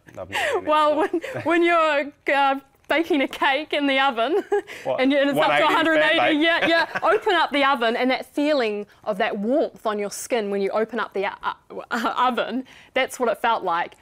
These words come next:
Speaker 2: But then picture yourself exercising in that. <laughs>
Speaker 1: For an hour and a half,
Speaker 2: For an
Speaker 1: going
Speaker 2: hour and a half,
Speaker 1: twenty Ks?
Speaker 2: yeah.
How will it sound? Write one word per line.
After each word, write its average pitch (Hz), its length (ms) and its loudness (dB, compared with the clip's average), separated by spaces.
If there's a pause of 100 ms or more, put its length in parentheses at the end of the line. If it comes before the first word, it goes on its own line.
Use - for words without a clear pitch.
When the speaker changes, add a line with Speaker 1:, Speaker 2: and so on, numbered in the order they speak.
Speaker 2:
But 214 100 -2
then 269 180 2
picture - 380 -6
yourself 233 420 -2
exercising 202 920 -4
in 190 120 -8
that. - 400 -10 (240)
<laughs> - 260 -12
Speaker 1:
For 143 100 0
an 135 80 2
hour 131 180 4
and 127 80 2
a 120 40 0
half, 131 400 0
Speaker 2:
For 349 80 -2
an - 140 2
Speaker 1:
going - 100 0
Speaker 2:
hour 359 140 2
and 349 100 0
a 359 80 0
half, 269 160 2
Speaker 1:
twenty 320 140 0
Ks? - 140 -12
Speaker 2:
yeah. 330 260 -2